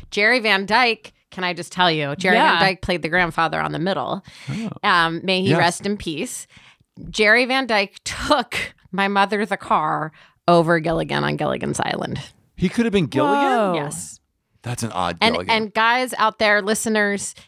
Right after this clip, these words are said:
Speaker 1: if you wanna see a great opening, opening theme song and credits, watch the opening to My Mother, the car. It's his mother died and turned into a car,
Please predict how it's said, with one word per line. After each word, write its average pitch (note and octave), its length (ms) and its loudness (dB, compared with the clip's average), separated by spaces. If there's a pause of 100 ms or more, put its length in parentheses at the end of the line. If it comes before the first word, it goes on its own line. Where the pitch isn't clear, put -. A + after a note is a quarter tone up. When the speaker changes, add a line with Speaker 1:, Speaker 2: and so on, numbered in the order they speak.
Speaker 1:
if F#3 120 -8
you A3+ 140 -2
wanna B3 220 4
see B3 180 0
a G#3 80 4
great F#3 480 0
opening, E3 560 0 (120)
opening F3 380 2
theme E3 300 2
song D3+ 580 2
and D#3+ 160 -2
credits, D3+ 460 0
watch E3+ 400 2
the F#3 160 4
opening D#3+ 480 0 (120)
to F3+ 120 0
My D#3+ 200 4
Mother, D#3 380 0
the D#3+ 120 -6
car. C3 580 -4
It's F#3 220 0
his F3+ 180 0
mother F#3+ 300 4
died D#3+ 640 2
and E3 180 0
turned D#3+ 300 2
into D3+ 260 -6
a C#3+ 80 -8
car, C3 500 -4